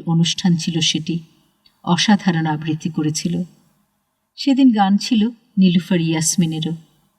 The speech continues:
এরই মধ্যে চলে গেলেন মোস্তফা, চলে গেলেন নীলুফার। আমরা সেই অনুষ্ঠানের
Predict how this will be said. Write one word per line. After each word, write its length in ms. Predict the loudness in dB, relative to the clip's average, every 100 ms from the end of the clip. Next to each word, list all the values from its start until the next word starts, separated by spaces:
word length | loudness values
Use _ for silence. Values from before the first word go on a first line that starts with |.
| _ _ _ _ _
এরই 260 | -2 2 4
মধ্যে 320 | 4 2 -4
চলে 260 | 0 0
গেলেন 320 | 2 2 4 2
মোস্তফা, 520 | 0 -2 -4 -2 -2 -6 _ _ _ _
চলে 240 | -2 0 2
গেলেন 260 | 0 -2
নীলুফার। 480 | -4 -4 -6 -6 -8 -8 -14 _ _ _ _ _ _ _ _ _ _ _ _ _
আমরা 260 | 0 2 2
সেই 280 | 2 2
অনুষ্ঠানের 500 | 4 2 0 0 0